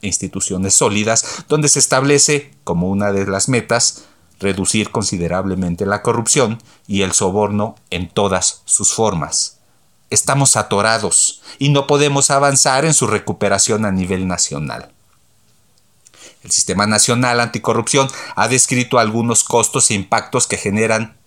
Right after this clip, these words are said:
esta cultura que cabe citar.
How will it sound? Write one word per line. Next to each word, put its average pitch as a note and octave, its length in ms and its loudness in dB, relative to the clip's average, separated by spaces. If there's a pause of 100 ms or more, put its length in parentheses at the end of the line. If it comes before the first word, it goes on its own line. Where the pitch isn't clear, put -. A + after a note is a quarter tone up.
(340)
esta - 240 -4
cultura G#2 500 -2 (340)
que - 160 -8
cabe F2 220 -2
citar. - 480 -4